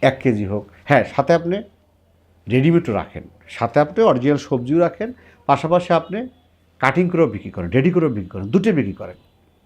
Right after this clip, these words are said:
হ্যাঁ, এখন আপনি দেখেন, আপনাকে খেয়াল করতে হবে যে এখানে মোকাম কোথায়, সবজির মোকাম কোথায়। আপনি যেখানে করেন না কেন ভাই, পরিশ্রম করতে হবে। আপনি যেখানে করেন না কেন, চিন্তা করে দেখেন, আপনার পাশে কিন্তু সকালবেলা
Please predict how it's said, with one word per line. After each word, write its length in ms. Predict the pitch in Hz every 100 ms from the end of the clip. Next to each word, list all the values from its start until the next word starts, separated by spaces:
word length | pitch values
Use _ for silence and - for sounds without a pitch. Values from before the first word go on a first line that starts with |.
| -
হ্যাঁ, 140 | 143 143
এখন 140 | 175 180
আপনি 100 | 175 165
দেখেন, 180 | 170 147 - - - -
আপনাকে 220 | 143 170 175
খেয়াল 140 | 175 185
করতে 160 | 180 170
হবে 120 | 170
যে 40 | 160
এখানে 200 | 151 160 170 _ _ 123
মোকাম 300 | 139 147 113 101
কোথায়, 220 | 98 90 -
সবজির 300 | 135 127 120
মোকাম 200 | 107 107 95
কোথায়। 260 | 98 - - _ - - - 120
আপনি 160 | 135 143
যেখানে 240 | 127 139 156 147
করেন 160 | 123 120
না 60 | 104
কেন 120 | 92 90 92
ভাই, 120 | 120 -
পরিশ্রম 320 | 151 147 151 143
করতে 180 | - -
হবে। 180 | 82 78 - _ _ - -
আপনি 140 | 123 147
যেখানে 240 | 135 139 151 147
করেন 140 | 143 127
না 40 |
কেন, 100 | 120 120
চিন্তা 160 | 143 135
করে 120 | 131 127
দেখেন, 180 | 123 135 120
আপনার 240 | - 123 120 _ _ _ -
পাশে 200 | 127 135 135
কিন্তু 200 | 131 131 -
সকালবেলা 520 | 190 185 180 139 127